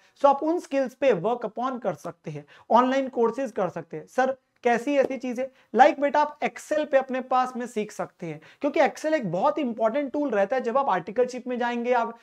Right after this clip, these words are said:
जॉब में जाते हैं तो आप उसे सीख सकते हैं। फिर Tally का एक सॉफ्टवेयर होता है बेटा जो most of the mid size firms use करते हैं हमारे पास इंडिया में,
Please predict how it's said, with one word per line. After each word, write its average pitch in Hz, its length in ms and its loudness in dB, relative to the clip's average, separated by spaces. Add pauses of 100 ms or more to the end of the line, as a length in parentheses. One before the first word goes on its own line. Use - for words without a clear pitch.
(240)
जॉब 240 280 8
में 226 140 -4
जाते 175 260 -2
हैं 165 40 -6
तो 233 80 2
आप 220 60 -2
उसे 247 300 0
सीख 240 240 -8
सकते 220 360 -6
हैं। 214 160 -8 (240)
फिर 311 260 0
Tally 247 260 4
का 294 80 6
एक 294 140 6
सॉफ्टवेयर 262 400 0
होता 262 160 4
है 254 60 2
बेटा 269 180 2
जो 277 280 -2 (200)
most 302 260 0
of 262 180 2
the 277 100 6
mid 240 160 -2
size 254 300 -2
firms 254 260 -4 (100)
use 254 140 -6
करते 226 280 -4
हैं 233 40 -2
हमारे 226 200 -2
पास 226 240 -6
इंडिया 233 220 -2
में, 262 180 -4